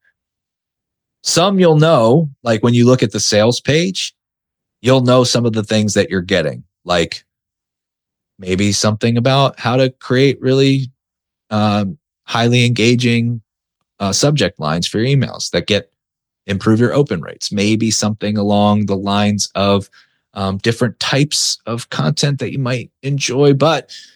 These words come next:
there are definitely things that will be there that you will have no insight, and it will just be there. And you'll be like, "Why did I get this?" And I'll be like, "Because you're smart <laughs> and,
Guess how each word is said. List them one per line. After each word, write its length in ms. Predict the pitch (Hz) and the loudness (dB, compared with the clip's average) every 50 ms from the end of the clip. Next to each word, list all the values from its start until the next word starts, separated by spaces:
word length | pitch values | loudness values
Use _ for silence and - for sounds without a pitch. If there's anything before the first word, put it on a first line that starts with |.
| _ _ _ _ _ _ _ _ _ _ _ _ _ _ _ _ _ _ _ _ _ _ _ _ _ _ - | _ _ _ _ _ _ _ _ _ _ _ _ _ _ _ _ _ _ _ _ _ _ _ _ _ _ -4
there 180 | 107 110 110 | -2 0 0
are 40 | 107 | 0
definitely 500 | 107 107 113 117 - 117 110 107 101 95 | 0 0 -2 0 0 0 0 2 2 0
things 340 | 95 - 101 98 98 92 92 | 0 0 0 0 0 0 -2
that 120 | 95 71 | -2 -2
will 120 | - 101 90 | -2 -2 -2
be 160 | 92 92 92 | 0 -2 0
there 420 | 95 101 107 127 143 151 147 - _ _ _ _ _ _ _ _ _ _ _ _ _ _ _ | 2 2 2 2 2 0 -2 -4 _ _ _ _ _ _ _ _ _ _ _ _ _ _ _
that 120 | 98 92 60 | -8 -6 -4
you 120 | 80 95 | -2 -2
will 100 | 92 87 | -2 -2
have 640 | 87 90 90 87 85 80 76 67 73 - - - - _ _ _ | -2 -2 -2 0 0 -2 -4 -6 -8 -12 -16 -18 -20 _ _ _
no 280 | 90 90 90 92 98 - | -10 -4 -2 0 0 0
insight, 540 | - 98 107 104 - - 65 53 50 - - _ _ _ _ _ _ _ _ - | 0 0 0 0 -2 -2 -4 -4 -6 -8 -10 _ _ _ _ _ _ _ _ -8
and 100 | 95 92 | -6 -4
it 80 | 76 | -2
will 140 | 78 90 87 | -2 -2 0
just 300 | 76 82 92 85 - - | 0 0 0 0 -2 -2
be 140 | - 87 92 | -2 -2 0
there. 360 | 92 82 - - 57 - - _ _ _ - | 0 -2 -4 -6 -8 -10 -12 _ _ _ -8
And 80 | 85 | -4
you'll 120 | 87 87 82 | -4 -2 -2
be 140 | 80 87 87 | -2 -2 0
like, 200 | 85 85 76 76 | 0 -2 -2 -4
"Why 180 | 76 82 87 | -2 0 0
did 140 | 95 101 101 | 2 2 2
I 120 | 101 98 | 0 0
get 200 | 95 104 98 90 | 0 0 -2 0
this?" 360 | - 120 107 - - - - - | 0 0 0 0 -2 -4 -6 -8
And 160 | - 82 80 80 | -8 -8 -6 -4
I'll 100 | 80 80 | -4 -4
be 160 | 78 80 85 | -2 -2 0
like, 240 | 85 85 85 85 - | 0 0 0 -2 -4
"Because 400 | 113 - - 92 90 90 - - | -8 -6 -4 -2 -2 -2 -2 -4
you're 200 | 73 82 92 - | -2 -2 0 0
smart 520 | - - - - 104 113 92 73 - _ - - - - _ | -2 -4 -2 0 0 0 0 -2 -4 _ -16 -18 -18 -20 _
<laughs> 240 | _ _ _ _ - | _ _ _ _ -4
and, 320 | 123 - - 95 - - | -2 -2 -4 -8 -10 -12